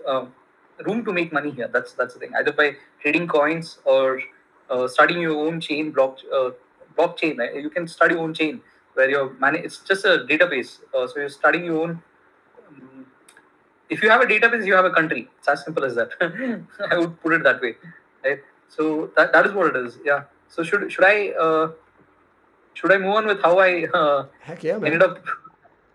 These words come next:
Speaker 1: Sure.
Speaker 2: Yeah, absolutely.
Speaker 1: Yep.
Speaker 2: Let's get into
Speaker 1: Yeah.
Speaker 2: it.
Speaker 1: Sure, sure. Yeah, I have an ex-, it's, like, more like a <laughs> PowerPoint presentation for me. So yeah, before we get that, so I was, uh, mentioning about this thing, right? The, uh, I was doing my thesis in,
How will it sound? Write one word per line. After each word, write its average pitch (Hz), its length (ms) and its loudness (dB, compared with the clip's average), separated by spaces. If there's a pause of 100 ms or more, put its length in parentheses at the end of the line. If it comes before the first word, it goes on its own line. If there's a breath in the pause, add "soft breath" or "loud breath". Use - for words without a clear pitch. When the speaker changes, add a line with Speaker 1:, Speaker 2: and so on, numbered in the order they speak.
(380)
Speaker 1:
Sure. 240 300 0 (240)
Speaker 2:
Yeah, 269 240 -6
absolutely. 233 440 -4
Speaker 1:
Yep. - 100 -4
Speaker 2:
Let's 170 160 -4
get 190 140 -2
into 214 180 -4
Speaker 1:
Yeah. 170 80 6
Speaker 2:
it. - 180 -4 (760)
Speaker 1:
Sure, 185 200 2
sure. 185 220 -2
Yeah, 180 160 8
I 170 120 2
have 277 200 4
an 247 140 0
ex-, 165 180 -4
it's, 165 440 -4
like, 190 180 4
more 190 140 0
like 202 120 0
a 170 60 -2
<laughs> - 80 -8
PowerPoint 170 420 -2
presentation 165 460 -2
for 151 120 -2
me. 135 180 -8 (340)
So 196 260 0
yeah, 214 200 6
before 247 260 0
we 269 100 2
get 220 120 2
that, 233 200 2
so 220 140 -2
I 185 140 6
was, 262 220 2
uh, 160 440 4
mentioning 190 340 -2
about 190 220 0
this 170 180 -4
thing, 175 160 0
right? 165 220 2
The, 147 320 0
uh, 139 240 0
I 139 40 2
was 139 140 -2
doing 175 180 -2
my 190 100 2
thesis 175 300 -6
in, 170 180 -4